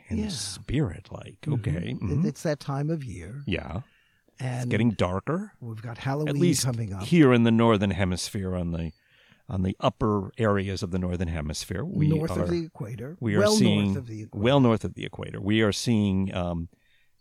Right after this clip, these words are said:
Speaker 1: uh, earlier sunsets, which is, and later sunrises, so we get
Speaker 2: Right.
Speaker 1: less and less daylight.
Speaker 2: And this fog just made me s-,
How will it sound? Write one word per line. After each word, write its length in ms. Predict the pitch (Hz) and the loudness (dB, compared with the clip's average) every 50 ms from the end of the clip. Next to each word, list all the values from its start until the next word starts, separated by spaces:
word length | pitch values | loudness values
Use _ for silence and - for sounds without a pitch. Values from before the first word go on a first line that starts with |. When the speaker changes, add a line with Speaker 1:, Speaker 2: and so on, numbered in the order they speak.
| - - | -14 -12
Speaker 1:
uh, 80 | 101 - - 110 - - - - | -12 -12 -12 -16 -16 -12 -2 2
earlier 380 | 160 139 123 120 113 98 98 92 | 4 4 4 4 4 2 0 -2
sunsets, 760 | - - - 85 85 82 - - 107 101 - - - - - - - | -2 -2 -4 -4 -4 -4 -6 -8 -10 -10 -12 -12 -14 -14 -14 -14 -8
which 260 | - 98 92 - - | -6 -6 -6 -4 -6
is, 400 | 98 92 90 82 80 - - - - | -6 -6 -6 -8 -10 -12 -14 -14 -14
and 340 | 107 - 110 95 92 90 90 | -12 -8 -6 -4 -4 -2 0
later 260 | 98 104 101 95 90 | 0 0 2 0 0
sunrises, 640 | - - 120 117 92 - - - - - - - - | 0 0 0 0 -2 -4 -6 -10 -14 -14 -16 -14 -10
so 120 | - 104 | -8 -8
we 80 | 92 92 | -6 -4
get 120 | 90 95 | -4 -4
Speaker 2:
Right. 80 | 95 95 | -4 -4
Speaker 1:
less 160 | 87 87 - | -4 -4 -4
and 100 | - 87 | -6 -6
less 200 | 85 80 - - | -6 -8 -12 -12
daylight. 400 | - - - 95 90 92 - - - | -14 -14 -14 -14 -14 -14 -12 -8 -4
Speaker 2:
And 160 | 147 156 151 | -2 -2 -2
this 180 | 180 170 - - | -2 -4 -8 -10
fog 440 | - - 190 220 196 156 135 120 120 | -12 -12 -12 -12 -10 -12 -12 -14 -14
just 200 | 131 120 - - | -16 -14 -12 -10
made 160 | 139 135 131 | -10 -10 -10
me 120 | 120 131 127 | -10 -12 -14
s-, 200 | 123 - - | -16 -18 -20